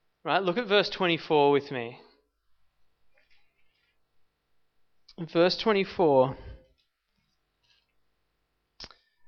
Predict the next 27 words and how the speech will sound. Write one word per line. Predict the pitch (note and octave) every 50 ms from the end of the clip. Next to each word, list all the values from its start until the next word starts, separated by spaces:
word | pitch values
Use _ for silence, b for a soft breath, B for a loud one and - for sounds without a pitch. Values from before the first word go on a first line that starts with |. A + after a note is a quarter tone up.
| - _ _ -
"Then | F3+ F3 G#3 A3+ A#3 - -
Annas | - F#3 G#3 G3 E3 D3 D3+ - - - - - -
sent | - - - F#3+ E3 D3+
him | D3+ F3+ E3+ D3+
bound | E3 D#3 D#3 D#3 C#3+
to | - D3
Caiaphas | - - - G#3 A3 A3 G3 - - D3+ B2+ -
the | - D3
high | - D3 C3 B2+
priest." | - - C#3+ B2 A#2+ - - - - - _ _ b b b b b b b b b b b b b
And | F3 E3
then | F3+ F#3+
we | F#3 F#3
get | F3+ E3
a | D#3+
scene | - - - - G3+ F#3 F3 F3
cut, | E3 - - - - - - _ _ _ _ _ _ _ _ _ -
right? | F3 G3 - -
Cuts | - - F#3 E3 -
to | - - E3
Peter. | - - D#3 B2+ B2 A#2 A2 - - _ _ _ _ _ _ _ _ _ _ _ _ _ _ _
Cuts | - F#3 F3+ F3 -
back | - - G3+ A#3 C4
to | - B3 G#3
Jesus, | D#3+ D#3+ C#3+ C#3 C3 C#3 F3 G#3+ G3
verse | - F#3 E3+ E3 -
twenty-eight. | - - E3+ D3+ D3+ D3+ E3+ F3+ C#3+ C3 D#3 G#3+ B3+